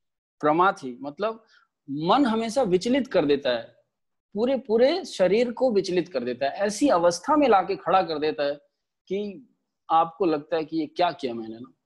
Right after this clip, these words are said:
कहाँ से कहाँ गिर गया, कौन से जगह पे आ गया, ये सब मन की वजह से, दुष्ट मन। तो और उसके बाद बलवत दृढ़, बहुत ही ज्यादा बलवत है,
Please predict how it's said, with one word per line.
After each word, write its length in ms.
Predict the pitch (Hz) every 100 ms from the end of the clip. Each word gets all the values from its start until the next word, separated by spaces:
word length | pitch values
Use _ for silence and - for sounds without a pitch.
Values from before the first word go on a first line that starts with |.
| _ _ _ -
कहाँ 220 | 185 156
से 140 | 160 151
कहाँ 320 | 135 135 135
गिर 140 | 120
गया, 300 | 123 117 117 - _ _ _ -
कौन 200 | 147 156
से 160 | 151
जगह 240 | 135 131 131
पे 120 | 131
आ 140 | 110
गया, 260 | 107 104 - _ _ _ 180
ये 80 |
सब 200 | 165 208
मन 260 | 170 156 160
की 100 | 147
वजह 200 | 123 113
से, 180 | - 117 _ _ _ _ 139
दुष्ट 300 | 180 180 143
मन। 200 | 123 117 120 _ _ _ - _ _ _ _ _ _ _ _ -
तो 400 | 220 240 - - -
और 220 | 185 220
उसके 220 | 208 233
बाद 340 | 226 226 151 _
बलवत 500 | 139 120 156 180 185
दृढ़, 240 | 170 135 110 113 _ _
बहुत 400 | 139 156 208 214
ही 100 | 254
ज्यादा 280 | 185 180 220
बलवत 480 | 139 147 165 170 123
है, 120 | 117